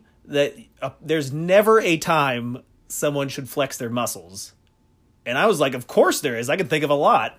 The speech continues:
Uh, like when you're in the shower with your bros, or you're at a nude beach, or an all-male sweat lodge. Uh, it doesn't have to be, but it's,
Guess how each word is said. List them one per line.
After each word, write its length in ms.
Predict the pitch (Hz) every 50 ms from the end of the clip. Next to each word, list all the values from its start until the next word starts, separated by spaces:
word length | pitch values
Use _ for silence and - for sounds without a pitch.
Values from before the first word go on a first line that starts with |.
| _ -
Uh, 300 | 139 135 135 135 135 131
like 360 | 135 143 139 139 139 - _ _ -
when 180 | 147 151 165
you're 80 | 170 170
in 60 | 165
the 60 | 151
shower 440 | - - 180 196 220 220 165 139 127
with 160 | 131 135 135
your 100 | 135 135
bros, 680 | 123 151 175 202 208 151 120 110 107 107 107 107 - - _ _ _ _ _ _ _ -
or 140 | 139 143 151
you're 180 | 156 170 175
at 80 | 165 151
a 40 | 147
nude 340 | 147 175 226 254 196 151
beach, 480 | 123 135 117 101 98 - - - - - _ _ -
or 140 | - 139 139
an 100 | 139 147
all-male 580 | - - 156 175 196 180 175 180 185 190 175 170
sweat 340 | - - - 226 302 -
lodge. 500 | 135 117 98 95 92 92 95 101 - - _ _ _ _ _ _ _ _ _ _ - -
Uh, 180 | 147 151 151 139
it 60 | 170
doesn't 240 | 156 220 226 202 147
have 280 | 135 170 180 190 - -
to 60 | 165
be, 320 | 131 135 127 127 131 143 151
but 280 | - 139 135 143 143
it's, 160 | 143 - -